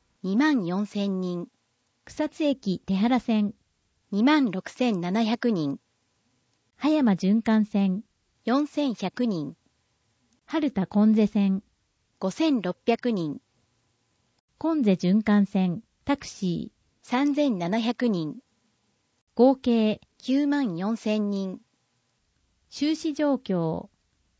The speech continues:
運行費のみ。科目。収入、七千八百八十万円。内訳は、経常収益、運送収入など、一千三百六十万円。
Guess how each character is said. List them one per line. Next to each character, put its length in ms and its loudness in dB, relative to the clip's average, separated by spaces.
運 180 2
行 200 0
費 180 -2
の 120 0
み。 160 -2
科 100 -4
目。 480 0
収 300 2
入、 440 2
七 260 4
千 280 0
八 240 0
百 240 0
八 260 -2
十 180 2
万 320 4
円。 220 -4
内 260 -2
訳 240 0
は、 240 -2
経 260 2
常 220 -2
収 280 -2
益、 380 -2
運 180 2
送 200 -2
収 280 -4
入 220 0
な 100 -2
ど、 180 -6
一 120 2
千 300 -4
三 260 0
百 220 0
六 240 -2
十 220 2
万 280 2
円。 240 -4